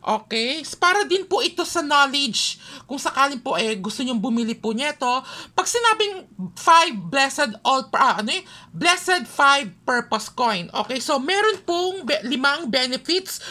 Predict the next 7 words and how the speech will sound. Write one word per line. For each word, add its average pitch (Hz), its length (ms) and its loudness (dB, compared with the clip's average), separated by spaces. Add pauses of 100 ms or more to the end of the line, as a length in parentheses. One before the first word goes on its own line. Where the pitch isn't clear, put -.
(180)
Kaya 302 240 2
nga, 302 160 -2
five 302 480 2 (240)
purpose. 247 480 0
Feng 359 320 0
Shui, 349 400 0 (320)
blessed 277 640 -2